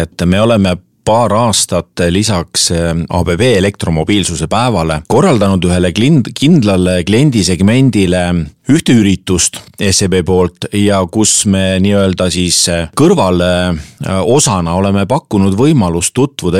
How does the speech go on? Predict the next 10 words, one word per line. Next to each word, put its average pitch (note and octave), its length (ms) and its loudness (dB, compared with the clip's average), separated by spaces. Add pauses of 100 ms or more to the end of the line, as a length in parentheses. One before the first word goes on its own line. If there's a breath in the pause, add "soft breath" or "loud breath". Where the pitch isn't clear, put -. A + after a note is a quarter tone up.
erinevate F2+ 480 -2
elektriautodega. F#2 800 -4 (160)
Ma G2 160 -2
kolm D#3+ 400 4
aastat F#2+ 320 -4
tagasi, G2+ 480 -2
kui G#2 160 2
inimesed, F2+ 720 0
äh, F#2+ 320 0
jälgisin G#2 400 0